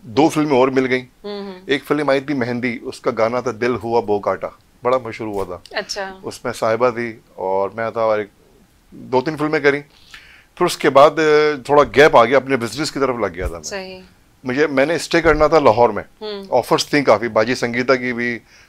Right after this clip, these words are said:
Speaker 1: नूर साहब की भी, मगर मैं किसी वजह से पाकिस्तान आ गया, कराची, सॉरी।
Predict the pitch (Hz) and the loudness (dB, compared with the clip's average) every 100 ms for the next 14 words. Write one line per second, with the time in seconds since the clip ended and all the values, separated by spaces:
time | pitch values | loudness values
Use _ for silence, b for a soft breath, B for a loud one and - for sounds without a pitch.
0 | - 110 127 123 120 113 117 117 123 127 | -8 -2 0 4 6 6 2 -4 0 2
1 | 139 139 139 147 147 135 - 113 120 135 | 2 4 4 2 0 -6 -6 -2 -2 -2
2 | 135 113 107 113 123 113 107 113 107 110 | -2 -4 -4 -6 -4 -2 -4 -6 -4 -2
3 | 107 117 101 | -2 -4 -6